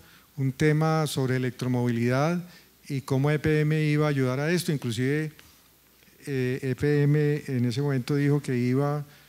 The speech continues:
a financiar a través de la tarjeta E P M la compra de, de bicicletas eléctricas y de vehículos eléctricos livianos. Esa es una manera responsable mediante la cual E P M está ayudando, pues, a la movilidad sostenible de la ciudad.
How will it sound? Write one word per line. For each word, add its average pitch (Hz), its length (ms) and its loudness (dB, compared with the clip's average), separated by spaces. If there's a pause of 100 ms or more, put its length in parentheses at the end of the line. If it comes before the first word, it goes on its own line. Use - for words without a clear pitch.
(400)
a 135 140 -10
financiar 135 480 0
a 147 80 0
través 131 240 -4
de 156 100 -2
la 175 100 -2
tarjeta 147 520 -2
E 170 60 0
P 175 280 0
M 175 180 0
la 143 180 -2
compra 147 400 -2
de, 131 380 -2 (480)
de 131 180 -2
bicicletas 131 600 -2
eléctricas 139 920 -4
y 135 60 -8
de 117 640 -4 (360)
vehículos 135 540 0
eléctricos 123 480 -2
livianos. 113 640 0 (600)
Esa 147 380 0
es 135 100 0
una 151 160 4
manera 143 540 2 (540)
responsable 151 680 6
mediante 135 320 2
la 123 120 0
cual 127 200 0
E 143 80 2
P 147 180 2
M 147 140 2
está 139 180 0
ayudando, 135 380 4
pues, 123 200 0
a 139 80 2
la 135 80 0
movilidad 113 320 0
sostenible 123 440 0
de 135 40 0
la 127 100 0
ciudad. 127 380 -2